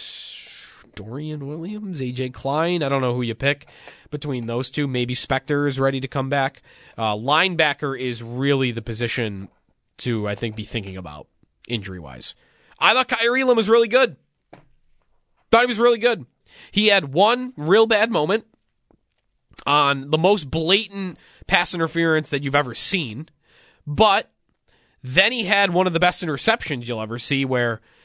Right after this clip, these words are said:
he's got man coverage against Deontay Johnson, who's a great separator. And Johnson makes a great break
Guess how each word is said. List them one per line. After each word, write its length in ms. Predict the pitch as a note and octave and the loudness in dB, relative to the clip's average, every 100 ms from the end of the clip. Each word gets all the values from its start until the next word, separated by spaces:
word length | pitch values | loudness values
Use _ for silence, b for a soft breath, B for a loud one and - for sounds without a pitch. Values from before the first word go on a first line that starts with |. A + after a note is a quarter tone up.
| b b b b b b _ _ | b b b b b b _ _
he's 320 | - A3 G3+ | 0 2 4
got 340 | G#3 G3 F3+ - _ _ _ _ _ _ _ _ _ _ _ _ _ _ _ | 4 4 0 -6 _ _ _ _ _ _ _ _ _ _ _ _ _ _ _
man 480 | F3+ F3 F#3 A3 A#3 | -2 4 4 4 -2
coverage 500 | A3 G#3+ F#3+ F3+ D#3 | 0 0 2 2 2
against 300 | E3 F3+ - | 0 -2 -2
Deontay 420 | D#3+ E3 F3+ E3+ | 0 0 0 -4
Johnson, 520 | C3+ C#3 D#3 - F2+ - _ _ _ _ _ _ _ _ | -2 -2 -2 -4 -10 -18 _ _ _ _ _ _ _ _
who's 240 | - G3 F3+ | 0 2 4
a 60 | |
great 500 | E3 C3 D3+ F#3 G#3+ | 0 -4 0 2 2
separator. 640 | - G3 F3+ A2 E2+ - _ _ b b b _ | 0 -2 -2 -8 -14 -16 _ _ b b b _
And 160 | C3 B2+ | -6 -4
Johnson 560 | C3+ F#3+ A#3 - G3+ F3 | 2 4 4 2 -2 0
makes 220 | E3+ - | -2 -4
a 60 | |
great 640 | C3+ C#3+ D3+ E3 G#3+ A3+ - | -6 -6 -2 2 2 2 -6
break 500 | A#2+ C#3+ A2+ - - | 4 4 4 -8 -20